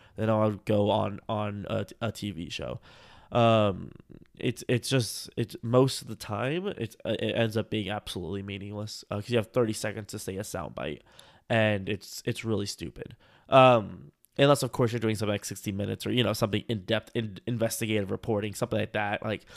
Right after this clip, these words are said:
of course, I'd love to do that, right? Um, that's where you get a really good interview. Um, and with first content, like I said, so kinda going on the lines of that, is that your first contact is so important.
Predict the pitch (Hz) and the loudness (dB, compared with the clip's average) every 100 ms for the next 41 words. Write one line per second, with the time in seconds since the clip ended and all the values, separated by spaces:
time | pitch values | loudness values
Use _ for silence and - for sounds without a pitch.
0 | - 120 - 139 110 113 104 113 101 92 | -6 -4 0 2 2 0 2 2 0 -6
1 | 98 92 - 110 117 - - - - 104 | -4 -4 -4 0 0 0 -6 -12 0 2
2 | 101 92 117 131 - 101 98 98 98 110 | 2 4 4 4 4 -4 -2 -4 -4 0
3 | 123 101 104 98 95 - - - 113 - | 0 0 -2 -4 -4 -8 -12 -10 -12 -12
4 | - - - 120 117 107 107 - - _ | -18 -4 4 6 6 4 0 -8 -20 _
5 | - - 139 135 123 - - - - - | -6 2 6 6 4 -4 -12 -20 -20 -20
6 | _ _ - 139 135 - 156 214 - 127 | _ _ -2 0 0 2 4 4 2 0
7 | 131 131 120 123 139 113 123 - 117 - | 2 2 4 4 4 4 2 4 2 2
8 | 135 139 131 123 120 120 104 110 113 104 | 0 2 2 4 4 4 4 2 2 -2
9 | 98 104 165 - - - - - _ - | 0 0 0 -2 -8 -20 -20 -20 _ -2
10 | 131 120 85 123 - 160 - - 139 131 | 2 2 0 -2 2 2 2 0 0 2
11 | 131 127 117 110 104 92 - - | 0 0 0 2 0 0 -6 -8